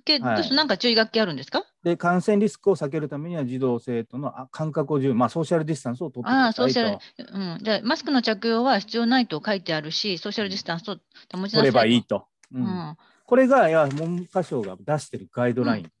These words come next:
Speaker 1: あ、公式ガイドラインですね。
Speaker 2: 公式ガイドライン。
Speaker 1: はい。
Speaker 2: だから、
Speaker 1: はい。
Speaker 2: えっと、単純に読めば、
Speaker 1: うん。
Speaker 2: えー、体育の時間はマスクはしなくていいよと。
Speaker 1: うん、そういうことね。
Speaker 2: うん。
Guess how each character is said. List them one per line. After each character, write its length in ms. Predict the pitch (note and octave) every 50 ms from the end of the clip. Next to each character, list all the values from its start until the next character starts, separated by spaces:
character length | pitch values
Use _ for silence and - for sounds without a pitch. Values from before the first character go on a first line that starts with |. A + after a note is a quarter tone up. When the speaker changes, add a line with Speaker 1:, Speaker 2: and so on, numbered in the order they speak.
| - _
Speaker 1:
あ、 140 | - A3+ G3
公 160 | A3+ A3 G#3
式 160 | G3+ G3 G3 F#3
ガ 100 | G3 F#3
イ 60 | F3+
ド 80 | F#3
ラ 100 | F3+ E3+
イ 60 | D3 C#3
ン 20 |
で 60 | B2+
す 100 | - -
ね。 80 | A#3+ D4+
Speaker 2:
公 80 | C#3
式 140 | B2+ - B2+
ガ 100 | A2 G#2
イ 80 | G2 F#2
ド 80 | F#2
ラ 60 | F#2 F2+
イ 20 |
ン。 40 | -
Speaker 1:
は 40 | _
い。 40 |
Speaker 2:
だ 60 | D#3+ F3
か 60 | D#3+
ら、 60 | C#3+
Speaker 1:
は 60 | C3+ C#3
い。 60 | B2+
Speaker 2:
え 60 | C#3+
っ 40 | C3+
と、 240 | B2+ - C#3 C3+ C3+
単 320 | C#3+ _ _ F#3 F#3+ G3
純 160 | F#3+ F#3+ G#3 G3
に 80 | F#3+
読 100 | F#3+ G3
め 140 | F#3 D3+ A#2
ば、 300 | G#2 D#3 D#3 A#2+ F#2 - _ _ _ _ -
Speaker 1:
う 80 | C4+
ん。 20 | A3
Speaker 2:
え 40 | D#3+
ー、 40 |
体 160 | D3 D#3 D#3 C#3+
育 140 | C3 B2+
の 120 | G#2+ F#2+ E2+
時 120 | E2+ F#2
間 240 | _ F#2 F2 F2+ A#2
は 160 | D3+ D3 A2 - - - - _ _ _ _ _ _
マ 100 | - C#3
ス 80 | C3 _
ク 120 | _ -
は 80 | F2+ F2
し 120 | - -
な 120 | B2+ B2+ B2+
く 80 | -
て 100 | _ A2+
い 160 | A2 A2 A2
い 40 | G#2
よ 120 | F#2 F#2+ -
と。 140 | _ - -
Speaker 1:
う 20 |
ん、 180 | A3 G#3 E3+ E3+
そ 100 | - A3
う 20 | G#3
い 40 |
う 20 | F#3+
こ 140 | F#3+ G3 F#3
と 120 | D#3 C#3+
ね。 160 | F3 A#3+ D4 F4+
Speaker 2:
う 40 | D3
ん。 240 | C3 A#2+ A2+ G#2+